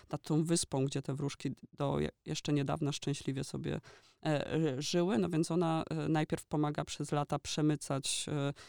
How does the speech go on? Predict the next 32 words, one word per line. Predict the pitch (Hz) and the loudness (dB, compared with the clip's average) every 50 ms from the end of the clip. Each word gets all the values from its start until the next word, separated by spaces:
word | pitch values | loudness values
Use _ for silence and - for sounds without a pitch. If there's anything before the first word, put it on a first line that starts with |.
| - - - - - | -20 -20 -8 -2 2
e, | 151 | 4
na | 147 143 143 | 4 4 4
statkach, | - - - 160 143 - - - 147 135 135 - - - - | 2 2 2 2 2 2 0 0 2 2 2 0 -2 -4 -4
e, | |
e, | 131 147 143 139 139 139 139 139 139 139 - 90 110 127 135 135 135 135 131 139 135 135 135 - - - - | -2 0 0 0 0 0 0 0 0 0 0 0 0 0 2 2 2 2 2 2 2 2 2 0 0 0 0
inne | - 160 156 143 143 143 139 139 | 4 6 8 8 8 8 6 6
wróżki, | 147 175 151 147 - - - - - 156 151 - - - | 4 4 4 2 2 -2 -4 -2 2 2 2 2 2 0
e, | 147 147 151 151 156 156 156 156 156 156 | -2 0 0 0 2 2 2 2 0 0
z, | - - - - 143 143 143 147 135 | -2 -4 -4 -2 -2 -2 0 0 0
do, | - 156 143 | 2 2 2
do | 151 - 156 - | 2 2 2 2
tego | - 139 131 143 139 143 | 0 0 0 0 0 2
miasta, | 156 156 143 143 143 - - - 156 160 | 4 4 4 4 2 0 -2 -2 -2 -2
do | 160 151 | -2 -2
Burgu, | 147 143 135 139 - - 190 262 349 - _ - - _ _ _ _ - | -2 -4 -6 -6 -6 -2 2 2 2 2 _ -6 -20 _ _ _ _ -4
e, | - 165 156 156 - - | 0 0 2 2 2 0
a | 175 | 0
potem | - - 202 - - 208 196 180 170 165 170 | 2 0 0 2 2 2 4 4 4 4 4
na | 165 160 | 2 2
końcu | - - 165 170 - 170 | 4 4 2 4 2 0
sama | - - 180 160 151 135 127 120 - - _ | 0 4 6 6 8 6 6 4 0 -4 _
też | - - - - | -12 -10 -10 -8
przyjeżdża, | - - - 147 139 139 139 - - 147 139 - - - - | -6 -4 -2 0 0 0 -2 -2 -4 -2 -2 0 -2 -2 -4
już | - - - - - - - - | -6 -10 -12 -16 -16 -18 -12 -6
nie | - 147 | -2 0
ma | 147 143 135 | 0 0 0
wyjścia. | 139 143 143 - - - - 160 - 294 - - - - _ _ _ _ | 0 0 -2 -2 -4 -4 -2 -2 -2 -4 -6 -12 -20 -20 _ _ _ _
E, | - 160 156 156 151 151 151 151 165 | 0 2 2 4 4 4 2 4 4
no, | 175 160 147 139 | 4 4 6 6
no | 139 160 170 | 4 4 4
więc, | 190 202 196 - - - 196 | 4 2 0 0 -2 0 2
y, | 185 175 175 175 175 170 170 175 170 | 2 2 4 2 2 2 0 -2 -4